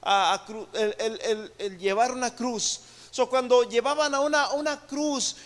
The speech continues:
la gente sabía que iba a pasar, sabía que iban a aquel lugar y sabía que los crucificaban. Y, y la gente los burlaba para que de esa manera el que roba no robara pensando en, en, en la vergüenza de la cruz.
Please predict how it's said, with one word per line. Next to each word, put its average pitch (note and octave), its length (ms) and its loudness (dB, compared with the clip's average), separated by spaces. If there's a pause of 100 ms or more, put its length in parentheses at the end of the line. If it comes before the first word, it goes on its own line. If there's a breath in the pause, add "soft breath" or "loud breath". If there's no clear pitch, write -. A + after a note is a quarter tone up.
(140 loud breath)
la A3+ 120 2
gente C#4 300 -4
sabía C#4+ 460 2
que C#4+ 100 -6
iba C4+ 120 0
a C4 80 -4
pasar, B3 380 0
sabía B3 320 -2
que C#4 100 -8
iban C#4 240 2
a A#3+ 80 2
aquel C4 280 -2
lugar B3 340 0
y A#3+ 60 -4
sabía A#3+ 280 -4
que C4+ 80 -14
los B3+ 140 -6
crucificaban. A3 960 0 (340 loud breath)
Y, G3 340 -10
y - 40 -6
la G#3+ 160 0
gente B3+ 400 -2
los G#3 220 -4
burlaba G3+ 640 -2
para G3 200 0
que G3+ 220 -2 (240 loud breath)
de B3 100 6
esa C4 200 2
manera B3+ 400 2
el A#3 100 -2
que A3+ 140 2
roba B3+ 320 2
no B3+ 200 2
robara A#3 560 0
pensando A3+ 520 -4
en, A#3 240 -8
en, F3 520 -8 (720)
en G3+ 140 0
la A3 120 4
vergüenza C4 680 0
de G3+ 100 0
la F3 120 0
cruz. - 500 -8